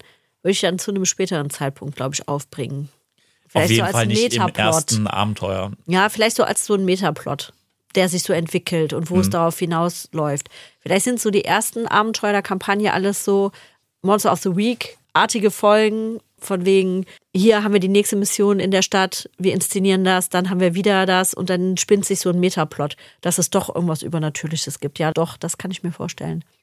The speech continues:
Speaker 1: Ich find's einfach wirklich spannend, dass man mal in dieser anderen Position ist. Wir müssen das Mysterium nicht aufdecken. Wir müssen das Mysterium erschaffen. Und wirklich so diese Vorstellung, wie dann die Spielercharaktere so nachts durch die Stadt laufen,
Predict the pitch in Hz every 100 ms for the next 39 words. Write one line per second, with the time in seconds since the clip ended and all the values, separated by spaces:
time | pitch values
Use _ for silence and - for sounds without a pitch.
0 | _ _ _ _ _ - 262 - 208 202
1 | 220 - - 190 262 262 - - 202 -
2 | 190 196 190 196 202 202 - 208 196 185
3 | 180 - 202 180 165 - _ _ _ _
4 | _ 185 185 - 185 - 175 - 165 165
5 | 165 165 196 247 - 139 65 170 - 175
6 | 180 180 165 175 175 - 180 165 151 143
7 | - 220 - 165 - - _ _ 190 170
8 | 180 240 220 202 208 190 185 202 233 -
9 | 175 185 208 202 196 185 175 - 226 -
10 | 175 175 - 190 175 185 208 - - 185
11 | 185 - 220 208 165 180 208